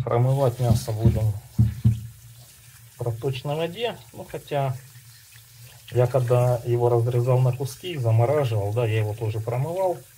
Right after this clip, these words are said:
Но лишним не будет. Так.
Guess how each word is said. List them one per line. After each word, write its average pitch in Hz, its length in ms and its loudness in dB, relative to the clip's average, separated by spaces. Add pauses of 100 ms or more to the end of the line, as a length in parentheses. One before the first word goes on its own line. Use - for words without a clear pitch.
(840)
Но 160 260 -6
лишним 131 460 2
не 127 80 8
будет. 95 440 -4 (2000)
Так. 104 220 0